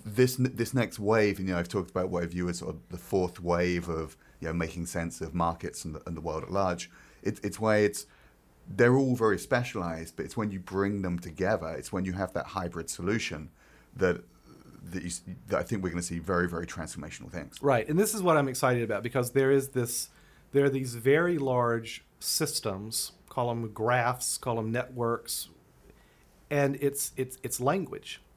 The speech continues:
Speaker 1: Right.
Speaker 2: It's language, and, and, and we're, we're immersed in it, so we don't think of our language and the words we choose and we use as a graph or a network or the like, but it is.
Speaker 1: Mm-hmm.
Speaker 2: It's an enormous one,
Speaker 1: Mm-hmm.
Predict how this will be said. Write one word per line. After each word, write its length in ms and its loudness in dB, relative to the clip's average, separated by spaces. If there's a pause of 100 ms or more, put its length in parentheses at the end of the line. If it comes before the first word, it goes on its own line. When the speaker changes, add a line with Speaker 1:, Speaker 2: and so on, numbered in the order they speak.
(320)
Speaker 1:
Right. 200 -6 (560)
Speaker 2:
It's 180 -6
language, 640 0
and, 160 2
and, 240 2
and 180 0
we're, 280 6
we're 240 0
immersed 600 2
in 140 -2
it, 120 -8
so 120 0
we 80 4
don't 200 2
think 460 0
of 380 2
our 260 2
language 680 2
and 120 -4
the 60 -2
words 400 -4
we 100 -4
choose 440 -4
and 120 -4
we 80 -4
use 440 0
as 360 -4
a 260 -4 (460)
graph 560 0
or 160 -2
a 60 -2
network 600 -4
or 60 -4
the 120 -8
like, 280 -8 (180)
but 300 0
it 240 -6
is. 640 -2
Speaker 1:
Mm-hmm. 140 -6 (240)
Speaker 2:
It's 160 2
an 80 6
enormous 600 4
one, 240 -14
Speaker 1:
Mm-hmm. 240 -2